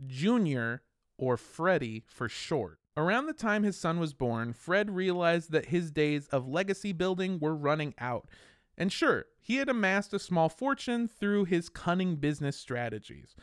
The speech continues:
but Fred wanted more than that. He wanted to be remembered forever. So he took a look around him to try to spot another need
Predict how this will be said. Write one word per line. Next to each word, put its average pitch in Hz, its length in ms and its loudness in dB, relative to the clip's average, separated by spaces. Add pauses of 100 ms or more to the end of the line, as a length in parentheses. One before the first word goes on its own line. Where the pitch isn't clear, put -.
(220)
but - 180 2
Fred 214 340 2
wanted 202 400 2
more 156 380 2
than 123 200 -6
that. 113 220 -12 (200)
He 196 260 0
wanted 196 380 2
to 196 120 -4
be 156 440 -4
remembered 131 920 0
forever. 131 920 -4 (580)
So 170 200 0
he 214 180 -2
took 269 200 -4
a 262 60 0
look 220 220 2
around 135 360 0
him 135 200 -4
to 156 120 -8
try 156 220 2
to 160 80 0
spot 139 500 -2
another 170 480 0
need 127 360 -4